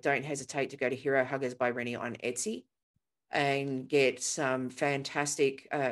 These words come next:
pillowcases that you can use as stocking stuffers. As I said, there is a percentage discount.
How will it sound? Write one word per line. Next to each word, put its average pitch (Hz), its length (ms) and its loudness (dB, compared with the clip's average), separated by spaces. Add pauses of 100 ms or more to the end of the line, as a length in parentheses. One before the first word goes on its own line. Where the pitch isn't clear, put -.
pillowcases 143 960 0
that 139 140 2
you 135 120 -4
can 143 160 -6
use 135 200 -2
as 131 80 -4
stocking 139 340 -6
stuffers. 143 480 -2
As 156 160 -2
I 151 60 -4
said, 139 240 0
there 147 140 8
is 147 120 4
a 143 60 -6
percentage 143 600 -6
discount. 160 540 -2